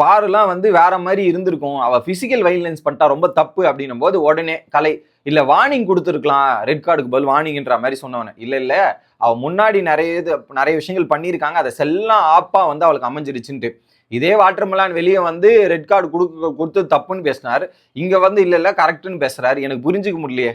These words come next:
ஓகே, அதுலயும் குறிப்பா, இதுல குறிப்பா பாரு வெளியே போடி, வெளியே போடின்னு திவ்யா பேசுனதுல என்ன மனிதநேயம் இருந்துச்சு அவங்க ரெட் கார்டு கொடுத்தது? இதெல்லாம் ஒரு பிஹேவியராடா? இதெல்லாம் என்ன புள்ள?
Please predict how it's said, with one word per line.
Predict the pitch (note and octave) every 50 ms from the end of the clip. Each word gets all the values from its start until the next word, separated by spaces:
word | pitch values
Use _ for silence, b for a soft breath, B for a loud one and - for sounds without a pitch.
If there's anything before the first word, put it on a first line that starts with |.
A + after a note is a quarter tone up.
| _ -
ஓகே, | A2 G#2+ - D3+ C#3+ A#2+ G2 _ _ _ _ _ _ _ _ _ _ _ - -
அதுலயும் | A#2 B2+ D#3+ F#3+ G#3 F#3+ E3 F3+
குறிப்பா, | G3 - - F#3 F3 D#3 D#3 E3+ G3 G3 - _ _ _ _ _ _ _ _ _ _ _ _ _ _ _ _ _ _ _ _ _ _ - A#2+
இதுல | B2+ C3 C3 B2+ C3 C#3+ -
குறிப்பா | D3+ E3+ F3+ - G3 F#3+ F#3 D#3
பாரு | - D#3 D#3+ G3 G3+ F3+ E3
வெளியே | D3 E3 G3+ A3+ A3
போடி, | D#3+ E3 A2 F#2 G#2 A2
வெளியே | C3+ F#3 G#3 A#3
போடின்னு | F#3 E3 F3 E3 F3+ F3+ D3
திவ்யா | D#3+ E3+ G3 G#3+ G3+ E3+ E3
பேசுனதுல | D3 - D#3 E3 F#3+ F#3
என்ன | D#3 D3+ F3 A3 C4
மனிதநேயம் | A#3+ G3 F#3 G3 F#3+ G3 F#3 F3+ E3 D#3 D3+
இருந்துச்சு | C#3 C#3+ D3 C#3+ B2 - D3+
அவங்க | D3 C#3 C3+ C3 C3 B2+ B2
ரெட் | C3 C3+ C3+
கார்டு | - F#3 - - C3+
கொடுத்தது? | D3 C3 A#2+ C#3 B2 B2 -
இதெல்லாம் | D3 D3 E3 F3+ G#3
ஒரு | A3+ G3 D#3 C#3
பிஹேவியராடா? | D3+ D3+ F3+ G#3 G#3 E3+ D3+ B2+ A2+ G#2+ G2+ G#2+ B2+ C#3 C3 - b b b b
இதெல்லாம் | - C3+ D3 E3+ G#3 A3 F#3 F3+
என்ன | F#3 G3+ A#3 A3
புள்ள? | - F3 F#3 F3+